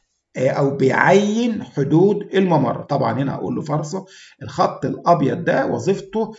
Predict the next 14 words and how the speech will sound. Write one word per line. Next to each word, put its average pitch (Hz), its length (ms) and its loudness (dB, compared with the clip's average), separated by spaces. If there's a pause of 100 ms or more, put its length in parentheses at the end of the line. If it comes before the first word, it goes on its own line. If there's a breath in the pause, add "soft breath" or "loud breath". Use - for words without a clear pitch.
(320 loud breath)
إن 180 240 4
هو 156 520 2 (120)
بيحدد 196 760 -2
الممرات، 160 800 0
تحديد 170 760 -6
الممرات. 143 600 0 (220 soft breath)
هنا 190 140 2
بيقول 160 380 2
لي 262 220 2 (220 loud breath)
بيبين 190 880 4
حدود 160 480 4
الممر، 151 640 2 (140)
طبعا 147 380 0
هتبقى 151 480 -4